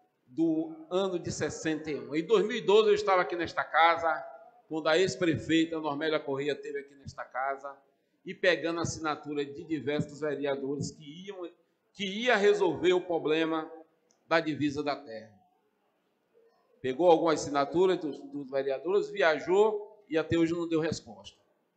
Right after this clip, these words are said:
Aí vem depois o pessoal de Salvador, na, aqui na sessão,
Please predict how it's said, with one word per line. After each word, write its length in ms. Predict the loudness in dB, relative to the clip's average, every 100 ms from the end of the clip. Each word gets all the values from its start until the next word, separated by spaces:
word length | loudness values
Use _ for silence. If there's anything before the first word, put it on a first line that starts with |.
| _ _ _ _ _
Aí 240 | 6 6 6
vem 640 | 6 6 6 2 -4 -10 -16 -20 -20 _ _ _ _
depois 680 | 4 4 8 10 10 8
o 80 | 0
pessoal 840 | 0 0 2 4 6 6 6 0 -8 -12 -18 _ _ _ _
de 100 | -8
Salvador, 720 | 4 6 8 6 6 4 2 -4
na, 280 | -8 0 2
aqui 360 | 2 0 -6 -4
na 140 | -4
sessão, 720 | -2 0 0 0 -2 -2 -8